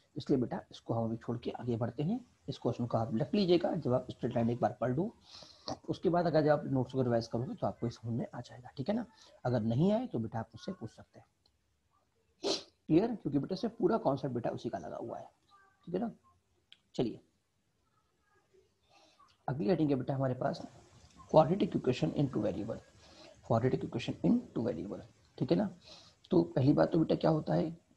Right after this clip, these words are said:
एफ x comma y को represent करने का तरीका क्या होता है, f x comma y। ठीक है,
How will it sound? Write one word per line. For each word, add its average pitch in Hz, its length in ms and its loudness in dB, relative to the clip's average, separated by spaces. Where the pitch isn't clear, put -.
एफ - 480 2
x 135 220 -6
comma 151 240 4
y 127 200 8
को - 220 -8
represent 123 380 -2
करने 147 120 -2
का 147 60 -2
तरीका 147 200 0
क्या 156 120 -4
होता 147 200 -4
है, 254 140 -6
f 175 320 4
x - 160 -6
comma 123 260 2
y। - 140 -4
ठीक - 140 -6
है, 202 80 -4